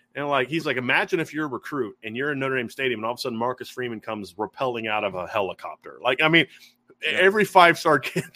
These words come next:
Speaker 1: there is like, "Sign
Speaker 2: And
Speaker 1: me
Speaker 2: he's
Speaker 1: up."
Speaker 2: not wrong.
Speaker 1: <laughs>
Speaker 2: He's not wrong.
Speaker 1: No.
Speaker 2: He's probably not
Speaker 1: He's
Speaker 2: wrong
Speaker 1: not
Speaker 2: either,
Speaker 1: wrong at all.
Speaker 2: so
Speaker 1: Think about how,
Speaker 2: <laughs> Yeah.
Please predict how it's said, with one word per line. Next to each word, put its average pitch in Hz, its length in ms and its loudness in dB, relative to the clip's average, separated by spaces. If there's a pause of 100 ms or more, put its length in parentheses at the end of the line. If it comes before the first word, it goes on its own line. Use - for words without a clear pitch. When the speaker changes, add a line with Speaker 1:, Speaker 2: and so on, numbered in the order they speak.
(140)
Speaker 1:
there 175 140 -2
is - 160 -8
like, 127 220 2
"Sign 147 320 2
Speaker 2:
And 170 100 0
Speaker 1:
me 185 100 8
Speaker 2:
he's 180 80 8
Speaker 1:
up." 165 120 2
Speaker 2:
not 151 240 0
wrong. 165 460 2
Speaker 1:
<laughs> - 60 -14
Speaker 2:
He's 190 280 -4
not 180 260 0
wrong. 147 460 0
Speaker 1:
No. 139 60 -2
Speaker 2:
He's 123 120 -4
probably 226 280 -2
not 190 180 0
Speaker 1:
He's 311 100 4
Speaker 2:
wrong 214 160 4
Speaker 1:
not 202 120 6
Speaker 2:
either, 226 200 8
Speaker 1:
wrong 202 240 6
at 185 60 2
all. 190 260 4
Speaker 2:
so 214 320 6
Speaker 1:
Think 226 160 2
about 202 220 2
how, 165 220 6
Speaker 2:
<laughs> - 20 -10
Yeah. 139 40 -12